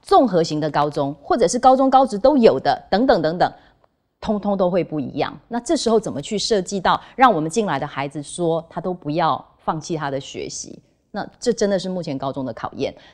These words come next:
那我觉得高中要带头先做，因为国中端已经被基测绑太久了。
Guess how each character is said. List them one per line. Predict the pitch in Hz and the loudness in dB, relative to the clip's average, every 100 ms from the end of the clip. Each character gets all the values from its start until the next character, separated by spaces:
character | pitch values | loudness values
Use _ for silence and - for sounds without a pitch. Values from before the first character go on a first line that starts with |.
| - | 0
那 | 392 | 2
我 | 165 | 2
觉 | 170 | 0
得 | 196 | 0
高 | 214 | 0
中 | 208 202 | 0 -2
要 | 190 | -2
带 | 196 165 | 0 0
头 | 156 127 | -2 -8
先 | - 139 | -8 -8
做， | 143 151 - _ _ _ | -6 -6 -6 _ _ _
因 | 302 339 | 4 8
为 | 330 202 - | 8 6 2
国 | - 165 196 | -2 0 2
中 | 220 240 | 0 0
端 | 233 220 220 | 2 0 0
已 | |
经 | 151 196 | -6 -4
被 | 208 | -4
基 | 190 202 | -4 -6
测 | - 208 - | -6 -6 -4
绑 | 139 - 120 | -4 -4 -8
太 | - 196 | -8 -8
久 | 143 - | -8 -10
了。 | 69 - | -10 -14